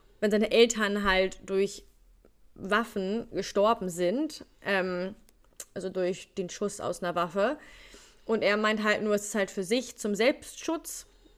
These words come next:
Ähm, deswegen hat er halt eine, weil er sich da besser fühlt, ähm, sicherer fühlt. Und ja, während andere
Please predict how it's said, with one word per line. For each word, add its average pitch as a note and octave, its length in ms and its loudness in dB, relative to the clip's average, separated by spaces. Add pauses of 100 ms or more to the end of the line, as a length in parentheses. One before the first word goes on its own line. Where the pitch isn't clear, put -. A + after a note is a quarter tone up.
Ähm, A#3+ 520 -2
deswegen A3+ 680 -2 (140)
hat A3+ 180 -2
er A3 80 0
halt G3+ 240 2
eine, G3 440 0 (1080)
weil G3+ 120 2
er G3 60 2
sich G3+ 80 0
da G3+ 100 0
besser G#3+ 320 0
fühlt, G#3 540 2 (100)
ähm, F3+ 280 0
sicherer F#3 420 0
fühlt. F#3 460 -2 (920)
Und F3+ 540 -2 (100)
ja, F#3 360 2
während G3+ 260 -2
andere A3+ 600 2